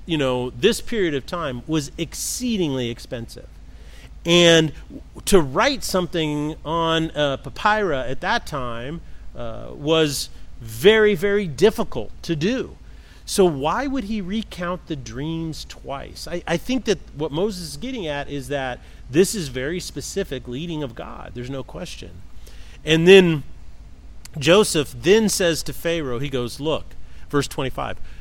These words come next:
"the dreams Pharaoh have are one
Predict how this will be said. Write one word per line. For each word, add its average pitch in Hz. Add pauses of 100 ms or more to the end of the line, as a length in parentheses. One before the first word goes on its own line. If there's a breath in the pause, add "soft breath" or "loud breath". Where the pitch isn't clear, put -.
(100)
"the 143
dreams 214
Pharaoh 175 (360 soft breath)
have 175
are 151
one 175